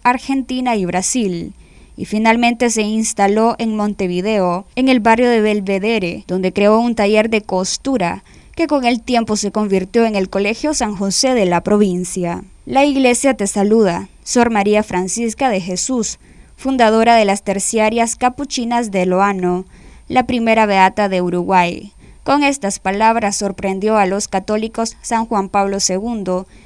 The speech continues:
el diez de octubre de mil novecientos noventa y tres durante la ceremonia de beatificación en Roma.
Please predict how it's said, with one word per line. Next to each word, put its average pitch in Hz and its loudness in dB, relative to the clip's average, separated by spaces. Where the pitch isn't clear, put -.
el 262 0
diez 254 0
de 233 0
octubre 226 -2
de 196 -2
mil 214 -6
novecientos 208 -4
noventa 190 -4
y 180 -2
tres 226 -2
durante 202 -4
la 180 -4
ceremonia 233 -2
de 202 -2
beatificación 202 -4
en 175 -4
Roma. 175 -8